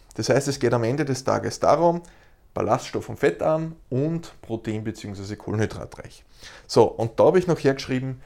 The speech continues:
mach deine Hausaufgaben. Volle Glykogenspeicher vorm Training, das ist ein Teil der Hausaufgabe.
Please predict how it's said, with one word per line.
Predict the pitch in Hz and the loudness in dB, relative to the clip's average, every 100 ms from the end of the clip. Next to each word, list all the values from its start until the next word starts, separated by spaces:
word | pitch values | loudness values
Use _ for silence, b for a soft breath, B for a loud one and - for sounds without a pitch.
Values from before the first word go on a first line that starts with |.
| B B | B B
mach | 113 104 120 - | -6 -4 -6 -10
deine | - 117 123 117 | -6 -4 -4 -4
Hausaufgaben. | 110 127 127 - 80 76 82 B B B B B | -2 -2 -4 -4 -6 -8 -14 B B B B B
Volle | - 135 190 180 | 2 4 6 4
Glykogenspeicher | 151 143 123 117 147 - - 110 107 - - | 0 -2 -2 -2 -4 -4 0 0 0 -8 -12
vorm | - 120 120 127 | -4 0 2 0
Training, | 113 131 147 110 92 - - | -4 -2 -2 -4 -8 -16 -14
das | 113 | -12
ist | 123 | -10
ein | - 123 | -8 -8
Teil | 123 120 | -4 -4
der | 127 113 | -2 -2
Hausaufgabe. | 104 104 95 - 69 - | -4 -6 -10 -10 -12 -12